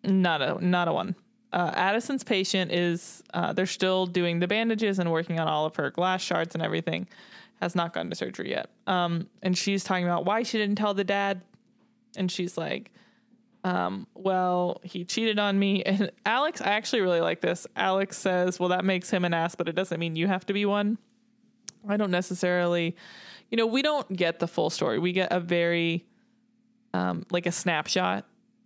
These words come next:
of what's going on in this woman's life, right? She probably, she found out probably after they broke up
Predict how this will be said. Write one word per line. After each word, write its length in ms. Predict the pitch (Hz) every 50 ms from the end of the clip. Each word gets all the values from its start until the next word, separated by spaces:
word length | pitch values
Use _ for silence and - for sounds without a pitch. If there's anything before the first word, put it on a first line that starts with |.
| _ _ -
of 200 | - - 185 180
what's 240 | 175 180 185 180 -
going 180 | - 185 180 180
on 160 | 180 180 180
in 60 | 175 175
this 120 | 175 -
woman's 260 | 185 175 175 175 - 185
life, 480 | 175 175 175 175 - - - - - _ _ _ _ -
right? 280 | 175 165 160 160 - -
She 120 | - 185
probably, 480 | 175 - 180 165 160 160 170 165 165 170 - _
she 160 | - - - 170
found 260 | - 170 165 160 160
out 160 | 160 156 151
probably 520 | - 170 160 156 160 156 160 160 147 135 - -
after 300 | 160 151 151 - - 160
they 100 | 160 156
broke 260 | 156 151 151 151 - 156
up 240 | 147 143 - -